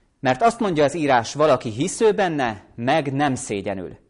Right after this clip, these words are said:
Mert nincs különbség zsidó meg görög között, mert ugyanaz az Ura mindeneknek, aki kegyelemben gazdag mindenekhez, akik őt segítségül hívják. Mert mindenki, aki segítségül hívja az Úr nevét, megtartatik.”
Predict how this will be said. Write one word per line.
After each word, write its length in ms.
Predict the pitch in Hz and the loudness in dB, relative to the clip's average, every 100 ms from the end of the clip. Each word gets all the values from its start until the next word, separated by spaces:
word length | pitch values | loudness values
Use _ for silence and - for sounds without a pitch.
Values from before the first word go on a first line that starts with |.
| _ _ _ _ _ | _ _ _ _ _
Mert 280 | 127 120 - | -2 0 0
nincs 300 | 175 247 - | -2 -2 -2
különbség 600 | 170 135 117 - 117 104 | 0 2 0 -2 -4 -4
zsidó 360 | 127 165 117 101 | -4 -2 -2 -2
meg 180 | 95 | -6
görög 300 | 92 113 139 | -4 -2 -2
között, 460 | - 160 190 196 - | -2 -4 -4 -6 -6
mert 320 | 127 113 - | -4 -4 -4
ugyanaz 380 | 247 208 160 135 | -2 0 0 0
az 120 | 120 | -4
Ura 160 | 139 113 | -2 -2
mindeneknek, 640 | 131 175 180 185 196 185 | -2 -2 -2 -4 -6 -4
aki 200 | 147 - | -4 -4
kegyelemben 640 | - 208 160 135 113 113 | -2 0 2 2 2 -2
gazdag 420 | 104 139 120 117 110 | 0 -2 0 -2 -2
mindenekhez, 600 | 156 151 127 120 120 113 | -4 -2 -4 -4 -8 -8
akik 240 | 110 107 | -10 -10
őt 140 | 104 | -10
segítségül 680 | - 156 131 110 - 110 104 | -8 -8 -8 -10 -12 -12 -12
hívják. 560 | 95 101 98 90 - _ _ _ _ _ _ _ _ | -12 -12 -8 -10 -10 _ _ _ _ _ _ _ _
Mert 280 | - 131 127 | 0 2 2
mindenki, 640 | 147 160 185 190 196 190 185 | 0 0 2 2 2 0 0
aki 200 | 127 131 | 0 -2
segítségül 800 | - 214 175 151 - 139 120 110 | -2 0 0 -2 -2 -2 -2 -2
hívja 360 | 135 156 120 | -2 -2 -2
az 140 | 107 170 | -2 -4
Úr 140 | 143 | -6
nevét, 360 | 139 117 110 - | -4 -4 -6 -4
megtartatik.” 800 | 135 - 104 92 85 - - | -6 -4 -6 -8 -12 -18 -20